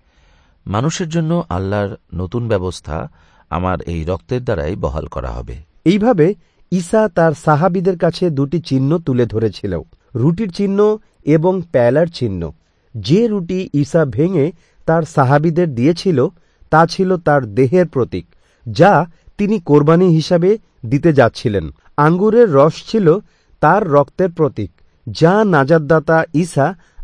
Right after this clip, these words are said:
Speaker 2: আদম সন্তানদের গুনাহের ঋণ পরিশোধ করার জন্য দিতে যাচ্ছিলেন, যেন তারা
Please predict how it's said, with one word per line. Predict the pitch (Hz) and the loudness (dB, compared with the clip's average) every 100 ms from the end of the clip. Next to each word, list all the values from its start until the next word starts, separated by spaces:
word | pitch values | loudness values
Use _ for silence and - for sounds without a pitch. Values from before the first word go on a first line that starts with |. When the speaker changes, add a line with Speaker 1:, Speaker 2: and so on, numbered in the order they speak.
| - | 0
Speaker 2:
আদম | 147 160 202 | 2 4 2
সন্তানদের | 180 156 151 165 165 165 160 | 2 0 2 2 2 2 0
গুনাহের | 120 120 151 147 156 135 | -2 0 2 2 0 0
ঋণ | 120 151 | 0 -2
পরিশোধ | 139 123 123 151 135 | -2 -4 -4 -6 -4
করার | 123 123 143 | -2 0 0
জন্য | 151 151 131 - _ _ - | 0 0 0 -4 _ _ -8
দিতে | 110 143 185 | -4 2 2
যাচ্ছিলেন, | 151 113 - 107 90 76 _ _ _ | 2 0 -4 -8 -8 -10 _ _ _
যেন | 113 143 165 208 214 | -2 2 4 4 0
তারা | 156 139 147 147 | 0 2 2 0